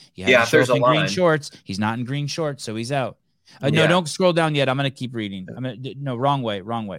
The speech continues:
Speaker 1: wrong way. Okay. Uh, fuck, where was I? Uh, they told me that my effort during the Muscle Up effort, Effect event was not good enough for a semifinal athlete and that I clearly had an advantage over my comp-, competitors for the rest of the weekend. So what?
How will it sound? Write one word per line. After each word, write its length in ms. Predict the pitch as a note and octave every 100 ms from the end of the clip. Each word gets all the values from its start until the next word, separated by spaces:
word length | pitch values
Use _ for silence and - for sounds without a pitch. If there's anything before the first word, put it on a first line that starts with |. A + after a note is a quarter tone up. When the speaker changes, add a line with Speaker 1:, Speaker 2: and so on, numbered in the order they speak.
| -
Speaker 1:
wrong 140 | G2+ F#2+
way. 100 | D#2 - F#2 -
Okay. 260 | G#2+ G#2 - _ _ _ -
Uh, 380 | A#2+ A2+ G#2+ F#2+ - _ _ _ _ _ _ _ _ _ _ _ _ _ _
fuck, 200 | D2 C#2+ -
where 120 | C#2
was 200 | C2 _ _ _ _ _ _ _ _ _ _ _ _
I? 40 | A#2
Uh, 220 | A2+ A2
they 160 | C3+ D3
told 220 | F#3 G#3
me 80 | G3+
that 100 | G3
my 160 | F3+
effort 220 | F3 E3+
during 180 | E3 E3+
the 80 | D#3
Muscle 260 | D#3+ D#3 E3
Up 80 |
effort, 300 | D3 C3+ C3
Effect 420 | B2+ - C3+ - _ _ _ -
event 300 | B2+ C#3 B2
was 180 | B2+ A#2
not 260 | C3+ C3
good 140 | A#2+ C3
enough 240 | C3+ B2+
for 160 | - A#2
a 60 |
semifinal 600 | G#2+ C3+ C3 A#2+ B2 A#2
athlete 440 | G#2+ C3 B2 B2+ G#2
and 80 |
that 80 | A2+
I 80 | G#2+
clearly 500 | - B2 B2 A#2 G#2+ _ _ _
had 160 | - A#2+
an 60 |
advantage 420 | G#2 G#2+ A#2 A2 A2+
over 200 | G#2+ G#2+
my 160 | G2
comp-, 420 | - A2+ G#2 D#2+ -
competitors 540 | A2+ B2 A#2+ G#2+ G2+
for 80 | -
the 120 | G#2
rest 260 | G#2+ A2 -
of 60 |
the 60 | G2
weekend. 360 | G#2 F#2+ E2 -
So 160 | C3+
what? 340 | B2 D3 B2+